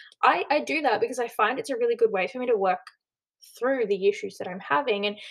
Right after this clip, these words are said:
they're really, really good to look back on as well, because you look back on that past version of yourself, see exactly how you were in the moment, see exactly how you were feeling, and you can celebrate that version of you, because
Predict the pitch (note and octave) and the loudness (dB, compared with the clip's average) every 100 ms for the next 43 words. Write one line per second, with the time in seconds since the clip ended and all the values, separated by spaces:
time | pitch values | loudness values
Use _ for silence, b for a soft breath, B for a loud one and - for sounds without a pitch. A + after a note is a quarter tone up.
0 | B D4 D#4 E4+ E4 F#4+ C#4+ A#3 A#3+ G#3+ | B -4 -2 -4 0 0 0 -2 2 2
1 | G#3 E3 - F#3 F3 - A#3 G#3 - A#3+ | 4 -2 -2 -4 -4 0 4 4 2 -6
2 | A#3+ B3 E4+ - C4 D4 - A#3 A3 - | -6 -4 -4 4 6 6 4 -4 -4 0
3 | A3+ G#3+ G3+ G3+ A3 F3 E3+ E3+ D#3+ - | 2 4 4 2 0 -6 -6 -4 -4 -4
4 | A#3+ G#3+ G3 F#3+ A#3+ - F4 E4 C#4 G3+ | -4 -6 -4 -2 -2 -2 -2 -2 0 -2
5 | F3+ D#3+ D#3+ E3+ F3+ B B B A#3 A3 | -4 -6 -6 -6 -10 B B B 2 2
6 | G3 G3 - E4+ D#4+ E4 D4 G#3+ - F3 | 2 0 0 -2 0 0 0 -4 -4 -4
7 | E3 E3 F3+ G#3 _ B B B B3+ C#4+ | -4 -4 -8 -14 _ B B B -8 -6
8 | C#4 C4 C#4+ A#3+ A#3 A3+ G3+ G3+ G#3 G3+ | -2 0 0 -2 0 0 2 2 2 -4
9 | - - G#3 - A3 - A#3 A3+ A3+ - | -8 -10 -12 -12 -4 4 6 4 0 -12